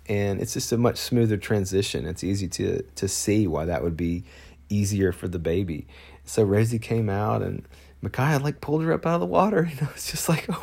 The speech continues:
my God," you know, and, um, Cora and Amy didn't even really do anything. I mean, I'm sure they would have if they needed to,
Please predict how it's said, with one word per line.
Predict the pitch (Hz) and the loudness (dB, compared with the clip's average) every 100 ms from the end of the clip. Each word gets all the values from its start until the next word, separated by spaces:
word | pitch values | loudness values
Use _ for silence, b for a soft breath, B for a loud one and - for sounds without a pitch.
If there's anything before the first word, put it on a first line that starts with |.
| - | 0
my | 254 | 4
God," | - 359 330 214 208 B B 240 B | 6 8 6 2 -4 B B -12 B
you | 151 | 0
know, | 156 151 151 | 4 6 6
and, | 143 139 - | 6 2 0
um, | 127 135 143 - - | 4 4 2 -2 -6
Cora | - 139 156 165 | 6 10 12 10
and | 117 107 | 6 4
Amy | 151 170 | 4 4
didn't | 127 151 | 2 2
even | 165 165 | 0 0
really | 139 151 | 2 2
do | 127 156 | 6 6
anything. | 190 101 - 62 78 | 6 2 -2 -6 -2
I | |
mean, | 98 104 | 0 0
I'm | 110 | 0
sure | - 135 | 4 6
they | 113 | 8
would | 110 165 | 8 8
have | 127 98 | 6 4
if | 98 | 0
they | 92 95 | 0 0
needed | 113 151 - | 2 0 -2
to, | - 92 95 | -2 -2 -2